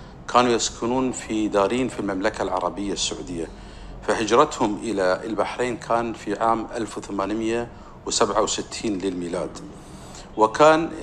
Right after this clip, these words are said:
طبعًا، آه، جده الشيخ محمد بن شريف، آه،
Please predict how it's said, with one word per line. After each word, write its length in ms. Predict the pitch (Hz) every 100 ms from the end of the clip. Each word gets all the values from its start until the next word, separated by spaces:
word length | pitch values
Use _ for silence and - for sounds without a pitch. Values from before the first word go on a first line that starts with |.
| 90 - -
طبعًا، 380 | 127 120 120 113
آه، 640 | 107 101 101 95 92 82 -
جده 500 | 123 139 - 123 -
الشيخ 540 | - - 120 117 - 98
محمد 580 | - - 107 107 98
بن 100 | 101
شريف، 600 | 87 - 95 120 120 - - - - - - -
آه، 400 | 98 98 95